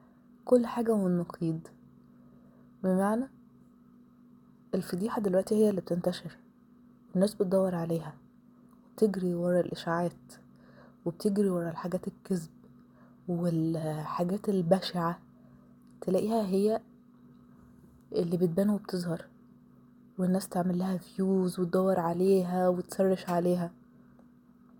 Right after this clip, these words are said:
نيجي مثلا، آه، لرجال دين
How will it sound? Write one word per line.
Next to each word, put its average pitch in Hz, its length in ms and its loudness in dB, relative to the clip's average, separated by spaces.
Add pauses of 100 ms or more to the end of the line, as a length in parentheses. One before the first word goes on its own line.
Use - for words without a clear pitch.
(1000)
نيجي 214 260 4
مثلا، 220 420 -2 (920)
آه، 185 400 2
لرجال 190 400 4
دين 175 280 0